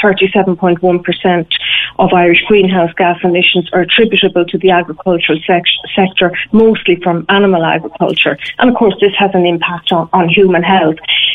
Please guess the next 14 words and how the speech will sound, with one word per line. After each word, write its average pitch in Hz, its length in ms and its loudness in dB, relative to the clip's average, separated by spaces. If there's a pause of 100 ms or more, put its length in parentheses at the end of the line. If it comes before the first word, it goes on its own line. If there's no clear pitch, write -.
But 285 140 0
i-, - 760 -6
it's 359 220 0
a 302 240 4
right 403 260 2 (140)
for - 180 0
us 180 180 -2 (320)
to 214 100 -2
have 214 180 0
access 262 480 -2 (100)
to - 160 -4
accurate 190 400 2
information. 165 840 2 (400)
And 240 200 4